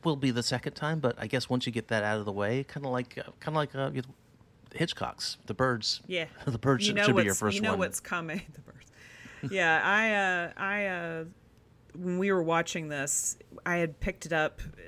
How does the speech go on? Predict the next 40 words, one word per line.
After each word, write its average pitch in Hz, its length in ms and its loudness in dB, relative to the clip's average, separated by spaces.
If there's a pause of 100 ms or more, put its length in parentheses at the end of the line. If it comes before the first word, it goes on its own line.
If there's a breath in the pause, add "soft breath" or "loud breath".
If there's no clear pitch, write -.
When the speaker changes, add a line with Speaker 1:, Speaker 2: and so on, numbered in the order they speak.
(260)
Speaker 2:
right 160 380 2
at - 60 -8
the - 80 -10
beginning 165 420 -2
of 160 180 0
the 170 280 2
pandemic 190 680 -2
when 165 140 0
I 151 80 2
was 151 380 -2
shopping 156 400 -4
at - 80 -8
Target 156 420 0
and 151 80 -8
wondering 151 360 -2
if 147 120 -6
I 139 80 2
was 135 140 -6
gonna 139 180 -8
die. 135 460 -2 (560 loud breath)
And, 156 480 4
uh, 131 380 2 (440)
I 156 60 2
had 160 200 6
a 156 60 4
cart - 400 4
full 156 200 -2
of 143 60 -2
stuff, 135 520 0
toilet 156 340 0
paper, 143 600 0
et - 80 -10
cetera. 139 520 0 (440 loud breath)
It's 156 180 -2
like, 147 380 4 (340)
I 180 80 12
was 175 160 6
already 160 220 8
at, - 80 4
like, - 180 0